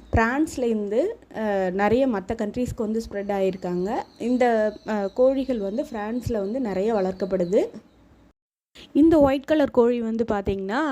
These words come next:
அஹ், சுல்தான் கோழின்னு சொல்றாங்க. இவங்க வந்து துருக்கியில வந்து மத்த கண்ட்ரீஸ்க்கு வந்து ஸ்ப்ரெட் ஆகியிருக்காங்க. துருக்கியில தான் வந்து அதிகமா காணப்படுறாங்க.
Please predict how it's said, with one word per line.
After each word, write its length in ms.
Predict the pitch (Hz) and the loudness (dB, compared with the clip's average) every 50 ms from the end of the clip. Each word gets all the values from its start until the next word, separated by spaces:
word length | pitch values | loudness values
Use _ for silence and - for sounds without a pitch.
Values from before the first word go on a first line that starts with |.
| 247 214 202 190 180 180 - - | -2 -4 -4 -4 -6 -8 -10 -10
அஹ், 240 | 202 196 190 190 185 | -6 -2 0 2 4
சுல்தான் 480 | - 254 262 262 - - 294 277 262 | 4 4 4 2 2 0 0 0 -2
கோழின்னு 400 | 240 - 190 180 180 185 196 220 220 220 | -2 -2 -4 -2 -4 -4 -6 -8 -8 -8
சொல்றாங்க. 600 | 196 170 170 170 165 160 160 156 165 254 - - | -8 -8 -10 -12 -12 -12 -12 -12 -12 -12 -8 -6
இவங்க 300 | 214 233 240 240 233 226 | -4 -2 -2 -2 -2 -2
வந்து 220 | 208 226 262 277 - | 0 0 0 0 0
துருக்கியில 580 | - 269 285 311 - - 339 311 254 220 202 196 185 180 175 170 175 170 - _ _ _ - - - | 2 2 2 2 2 0 -2 -2 -2 -2 -2 -4 -2 -4 -4 -4 -6 -8 -10 _ _ _ -18 -12 -8
வந்து 540 | 202 202 190 202 220 254 285 294 262 220 | -6 -4 -2 2 4 4 4 4 2 0
மத்த 440 | 185 202 185 185 _ - 202 190 185 185 | -2 -4 -6 -4 _ -2 -2 -2 -2 -4
கண்ட்ரீஸ்க்கு 440 | 190 190 190 - 214 214 - - 202 | -4 -4 -4 -4 -4 -4 -4 -4 -4
வந்து 140 | 196 190 202 | -4 -2 -2
ஸ்ப்ரெட் 320 | - - 190 190 185 185 | 0 0 0 0 0 -2
ஆகியிருக்காங்க. 580 | 185 185 185 185 175 175 - 170 175 180 175 202 285 359 - _ _ - - - - _ _ | -2 -2 -2 -4 -6 -8 -10 -10 -10 -10 -8 -10 -10 -12 -14 _ _ -20 -20 -20 -20 _ _
துருக்கியில 500 | - 277 294 302 - 370 339 277 226 202 | 0 2 2 4 4 4 4 4 4 2
தான் 160 | 196 220 233 | 0 -2 -4
வந்து 200 | 226 202 202 226 302 330 | -4 -4 -4 -4 -4 -4
அதிகமா 460 | - - 196 214 220 220 226 226 220 226 | -4 -4 -4 -4 -4 -2 -2 -4 -4 -4
காணப்படுறாங்க. 800 | 226 202 190 190 190 185 - 180 170 175 175 170 165 165 170 | -4 -4 -4 -2 -2 -2 -2 -2 -2 -4 -6 -6 -4 -2 -2